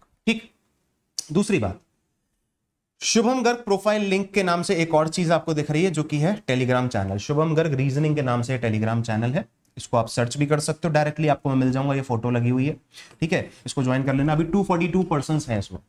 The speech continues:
ठीक है। ये मेरा पर्सनल Telegram चैनल है, यहाँ पे कोई और टीचर एडिट नहीं है। यहाँ पे आप डायरेक्टली मेरे से कनेक्ट हो सकते हो, कोई भी डाउट आए, कोई भी प्रॉब्लम आए,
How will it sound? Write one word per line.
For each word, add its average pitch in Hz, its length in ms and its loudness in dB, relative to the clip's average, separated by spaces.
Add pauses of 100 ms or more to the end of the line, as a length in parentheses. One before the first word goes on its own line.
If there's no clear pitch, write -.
(200)
ठीक 208 160 0
है। - 300 -6 (600)
ये 170 80 4
मेरा 202 200 4
पर्सनल 220 420 0
Telegram 208 420 2
चैनल 202 320 -2
है, 220 120 0
यहाँ 151 160 0
पे 170 100 -4
कोई 165 180 0
और 160 200 0
टीचर 165 520 0
एडिट 139 300 0
नहीं 160 240 2
है। 180 80 -2 (360)
यहाँ 135 140 2
पे 151 80 2
आप 139 100 0
डायरेक्टली 127 340 2
मेरे 139 180 2
से 147 100 -2
कनेक्ट 139 340 -2
हो 143 80 0
सकते 143 300 -6
हो, 147 100 -4
कोई 131 180 -2
भी 127 120 -2
डाउट 120 300 -2
आए, 127 120 -2
कोई 120 200 -4
भी 123 80 -4
प्रॉब्लम 120 420 -4
आए, 120 140 -6